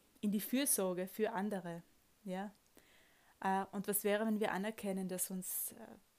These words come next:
das weiterbringt, aber nicht aus einem, ähm, egoistischen Zweck im Sinne, ich mach das jetzt, ich helfe jemandem, damit ich weiterkomme. Also dann ist auch wieder eine Absicht dahinter. Aber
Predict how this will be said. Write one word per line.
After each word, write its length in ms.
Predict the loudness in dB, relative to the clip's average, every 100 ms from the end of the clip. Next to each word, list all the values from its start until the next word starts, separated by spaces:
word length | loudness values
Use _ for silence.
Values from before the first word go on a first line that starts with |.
| _ -6
das 280 | 0 2 2
weiterbringt, 1200 | 2 0 -2 -6 -4 -4 2 4 4 2 -6 -6
aber 220 | -2 0
nicht 340 | 0 -4 -8 -6
aus 280 | -4 -4
einem, 520 | -6 -4 -4 -2 -4 -8 _ _ -20 -20 _ _ _ _ _ _ -6
ähm, 640 | -2 -2 -4 -6 -6 -10 -12 _ _ _ _ _ _ _ _ -6
egoistischen 600 | 0 2 2 0 -2 -2
Zweck 460 | 0 0 -2 -6
im 100 | -4
Sinne, 460 | -2 0 0 0 -2
ich 180 | -6 -2
mach 220 | -2 0
das 200 | -6 -4
jetzt, 320 | -4 -4 -6
ich 140 | -4 0
helfe 280 | 0 0
jemandem, 500 | -2 -2 -4 -4 -4
damit 280 | 0 -2 -2
ich 160 | -6 2
weiterkomme. 720 | 4 4 -2 -2 -2 0 -4 -6 -10 -10 -16 -14 -4
Also 200 | -4 -2
dann 160 | 2 2
ist 160 | 2
auch 200 | 0 2
wieder 160 | 4 4
eine 160 | 4 0
Absicht 400 | -2 -2 -2 -4
dahinter. 460 | -6 -8 -8 -8
Aber 340 | -2 -2 -2